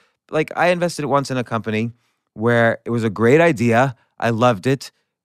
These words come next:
Uh, not only was I the investor, but Peter Thiel, who was the first investor in Facebook, was an investor. Mark Pincus,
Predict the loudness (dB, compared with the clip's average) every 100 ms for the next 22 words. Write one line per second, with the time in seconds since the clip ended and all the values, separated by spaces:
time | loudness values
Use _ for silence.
0 | -6 0 0 0 0 2 2 2 0 2
1 | 2 2 0 -2 -4 -4 -4 -4 -6 _
2 | -6 -6 -4 -4 -2 -2 -2 2 4 4
3 | 0 -6 _ -10 -8 -8 -6 -4 -2 -2
4 | -4 -4 -4 0 0 0 0 0 0 0
5 | 0 0 0 0 -2 -4 -2 -2 -2